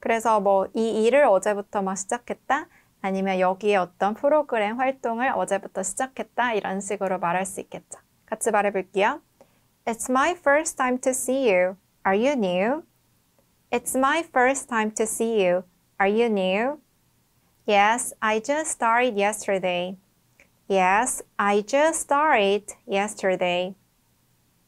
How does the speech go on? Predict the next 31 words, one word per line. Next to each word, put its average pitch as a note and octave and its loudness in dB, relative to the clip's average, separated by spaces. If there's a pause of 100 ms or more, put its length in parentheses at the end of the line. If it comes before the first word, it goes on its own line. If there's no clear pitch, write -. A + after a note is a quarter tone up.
(180)
그 - -6
다음은 A#3 2
엘리베이터에서 B3 0
쓸 B3 0
수 C4 0
있는 G#3 0
대화가 F#3 -2
또 F#3 -6
다섯 F#3 -8
개 G3 0
나올 G3+ -2
건데요. F#3 -4 (320)
실례지만 C#4+ 0
칠 F#4 -2
층 F4 -4
좀 B3+ 0
눌러주실래요? G3 -4 (320)
Excuse D#4 -4
me, B3 -2
can B3+ -2
you D#4+ -4
press B3 -2
seven? A3+ -2 (160)
이건 A3+ 2
그냥 G#3 0
단순히 A#3 0
친해지고 F4+ -2
말고 F#3+ 0
이런 B3 0
게 A#3+ 2
아니라 G3 -2